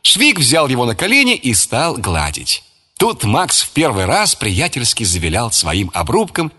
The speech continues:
и осторожно стал хватать Швейка за руку.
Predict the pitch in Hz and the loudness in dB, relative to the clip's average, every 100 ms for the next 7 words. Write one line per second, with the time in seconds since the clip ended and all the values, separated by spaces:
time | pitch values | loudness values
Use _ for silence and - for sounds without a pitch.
0 | _ 92 87 87 131 226 180 180 - 104 | _ -2 0 0 0 0 0 -2 0 -2
1 | 92 80 82 170 - 85 120 120 113 - | 0 -4 -2 0 0 0 -2 -4 -6 -4
2 | 82 85 80 76 78 | -4 -2 -2 -4 -8